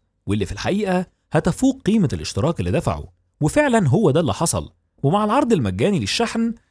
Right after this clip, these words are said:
زاد إقبال العملاء على الشراء، وده أدى لزيادة عدد مزودي الخدمات عن طريق المنصات، وارتفعت إجمالي طلبات الشراء والتسليم. الإقبال ده ساهم في رفع قيمة أمازون السوقية بشكل غطى على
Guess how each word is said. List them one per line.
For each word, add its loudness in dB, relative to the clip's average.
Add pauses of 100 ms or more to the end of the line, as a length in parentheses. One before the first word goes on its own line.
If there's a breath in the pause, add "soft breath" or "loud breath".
(140 soft breath)
زاد -2
إقبال 0
العملاء 0
على -2
الشراء، 0 (340)
وده -2
أدى 0
لزيادة -2
عدد 0
مزودي 4
الخدمات 0 (280)
عن 0
طريق 0
المنصات، 0 (320)
وارتفعت -2
إجمالي 2
طلبات 0
الشراء 0 (400)
والتسليم. -2 (520)
الإقبال 2
ده 4
ساهم 2
في -6
رفع -2
قيمة 0
أمازون 0
السوقية 0
بشكل -2
غطى -2
على -4